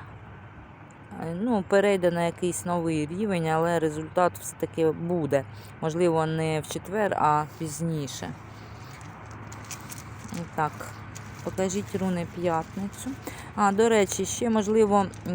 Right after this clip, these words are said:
це може стосуватися яких справ з дітьми.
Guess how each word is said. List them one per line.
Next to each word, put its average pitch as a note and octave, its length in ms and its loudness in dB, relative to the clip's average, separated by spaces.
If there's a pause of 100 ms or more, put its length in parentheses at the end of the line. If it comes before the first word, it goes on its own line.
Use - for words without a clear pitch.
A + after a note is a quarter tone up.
це F#3 360 4 (280)
може F#3 300 2
стосуватися F#3+ 880 2 (380)
яких F3 280 -4
справ F3 460 4
з E3 160 0
дітьми. E3 440 -4